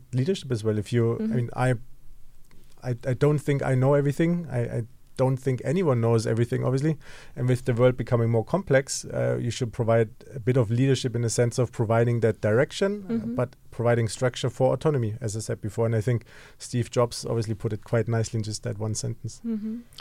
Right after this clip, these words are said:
Speaker 2: Yes, Steve Jobs has, uh, had many good quotes. Uh, <laughs> sometimes I, uh, there are se-, several ones which I go, um, back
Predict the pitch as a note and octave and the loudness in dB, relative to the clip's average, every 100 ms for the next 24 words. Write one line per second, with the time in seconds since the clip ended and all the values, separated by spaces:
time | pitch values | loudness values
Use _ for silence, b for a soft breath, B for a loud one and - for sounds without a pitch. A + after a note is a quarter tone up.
0 | B B3 A#3+ F#3+ - - - - C4+ A#3 | B -4 -4 -4 -12 -12 -10 -6 -4 -4
1 | - G#3+ G3+ G#3 F#3 F#3+ F#3+ - G3 F#3+ | -4 -6 -6 -8 -6 -8 -10 -10 -8 -8
2 | F#3 B B - G3 G#3+ B3+ G#3+ - G#3 | -10 B B -10 -4 0 2 0 -4 -6
3 | - F#3+ E3+ - - - F3+ F3+ F#3 - | -6 -6 -6 -6 -10 -8 -6 -4 -6 -4
4 | G#3 G#3+ G3 F#3+ F#3+ F#3+ F#3+ F#3 F#3 B | -6 -4 -6 -6 -8 -8 -8 -10 -12 B
5 | B B B - - A#3 A3+ - A#3+ - | B B B -16 -4 0 0 0 0 0
6 | A#3+ B3 G#3+ G3+ G3+ G3+ G3+ A3 G3+ G3+ | 0 2 2 0 -2 -4 -6 -4 -4 -4
7 | G3+ F#3+ F#3 F#3 F#3+ F#3 F3+ G#3 | -6 -6 -6 -6 -6 -8 -6 -4